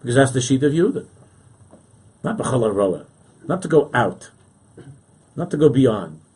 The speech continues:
to be contained, because that's the sheet of Yehuda, containment of Am Yisrael, kedushas Yisrael,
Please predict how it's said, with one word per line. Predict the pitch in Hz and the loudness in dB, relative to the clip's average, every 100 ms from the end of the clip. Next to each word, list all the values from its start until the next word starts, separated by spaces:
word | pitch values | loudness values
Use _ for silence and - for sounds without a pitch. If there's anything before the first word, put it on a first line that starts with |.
| _ | _
to | 113 | -10
be | |
contained, | 113 135 123 151 101 - - _ - - _ | -6 -4 -4 -4 -4 -8 -18 _ -20 -20 _
because | _ 110 | _ -6
that's | 113 | -6
the | 113 | -6
sheet | 113 113 | -6 -4
of | 117 | -4
Yehuda, | 120 151 123 | -2 -4 -4
containment | 85 95 95 135 127 95 78 - _ _ _ _ - | -10 -14 -6 -2 -2 -2 -10 -16 _ _ _ _ -16
of | 92 | -8
Am | 123 120 | -2 0
Yisrael, | 117 104 - 101 | 0 -2 -4 -4
kedushas | - 135 143 123 - | -2 0 0 -2 -8
Yisrael, | 104 - 113 - | -10 -10 -12 -12